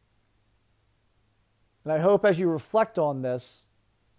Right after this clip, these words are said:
that you're thinking about your own life, your friends, your family, and what type of world you'd like to see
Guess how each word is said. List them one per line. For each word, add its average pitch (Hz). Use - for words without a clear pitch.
that 170
you're 160
thinking 185
about 156
your 135
own 160
life, 165
your 127
friends, 147
your 127
family, 151
and 165
what 214
type 220
of 165
world 165
you'd 165
like 143
to 127
see 127